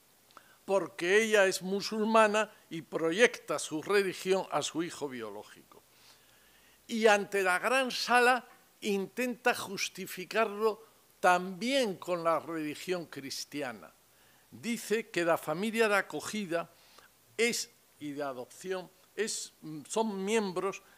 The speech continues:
de una iglesia misionera que no pertenece a la corriente principal de la iglesia en Noruega y que algunos noruegos la califican como una especie de adoctrinamiento.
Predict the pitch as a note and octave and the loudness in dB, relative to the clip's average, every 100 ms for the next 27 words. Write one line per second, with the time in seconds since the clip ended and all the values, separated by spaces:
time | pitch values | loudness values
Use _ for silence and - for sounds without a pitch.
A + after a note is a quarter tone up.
0 | _ B2 G3 A3 A3 G3 G3+ G#3 - G#3+ | _ 2 4 6 2 2 0 0 2 2
1 | G3 G3 G#3 G3+ - - E3 D3+ E3+ A#3 | 2 2 2 0 0 -2 -2 -2 2 2
2 | A#2+ - _ _ _ _ _ _ D#3+ F3+ | 2 -8 _ _ _ _ _ _ -4 0
3 | A3+ A3+ G#3+ F#3 G3 G3+ G#3+ - G3 F#3 | 0 0 -2 -2 -4 -2 -4 -2 -2 -4
4 | _ D#3+ D#3+ D3+ D3+ D3+ F#3+ G#3+ - G3+ | _ 0 2 0 -2 -4 -2 -2 -2 -2
5 | - F3+ D#3 - D3+ F3+ F#3 F3+ - C3+ | -2 -4 -6 -8 -2 4 4 4 -4 -6
6 | D#3 C#3+ C3+ D#3+ F#3 - E3+ D3+ C3+ C3 | -2 -2 -2 -2 -2 -2 -8 -8 -10 -6
7 | E3 E3 D3 D3+ - - - _ D#3+ D#3 | -2 -2 -2 -6 -8 -20 -20 _ -8 -2
8 | D#3+ D3+ D#3+ A3 G#3+ F#3+ D#3 D#3 D#3 F#3+ | 0 0 -2 -2 -2 -4 -6 -4 2 2
9 | F3+ F3 E3 - C3 C#3+ C#3 C3+ C3+ - | 2 -2 -6 -10 -4 -4 -2 -6 -6 -6
10 | F3 F3 E3 D3+ C3+ C3+ C3+ A2+ - D#3+ | -2 0 -2 -4 -10 -8 -8 -10 -10 -8
11 | D#3+ - - D#3 - D#3 C#3+ C#3 B2+ C3 | -8 -8 -10 -10 -8 -8 -6 -6 -6 -12
12 | - - B2 C3+ A#2 A#2 A#2+ A#2 G2 _ | -14 -20 -14 -12 -10 -12 -12 -12 -14 _
13 | - | -20